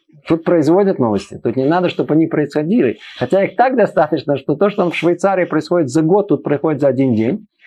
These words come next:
Плюс к этому все остальное производит. Кто, кто сказал, это огромная новость.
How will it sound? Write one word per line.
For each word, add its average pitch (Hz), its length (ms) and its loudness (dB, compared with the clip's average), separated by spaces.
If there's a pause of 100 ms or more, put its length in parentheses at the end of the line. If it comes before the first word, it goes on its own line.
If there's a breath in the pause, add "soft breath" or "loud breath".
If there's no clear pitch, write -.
(480 loud breath)
Плюс 247 340 4
к - 60 2
этому 220 400 2
все 220 160 0
остальное 208 380 0
производит. 185 480 0
Кто, 208 160 0
кто 208 120 -2
сказал, 185 380 0
это 185 160 0
огромная 160 440 2
новость. 123 580 -2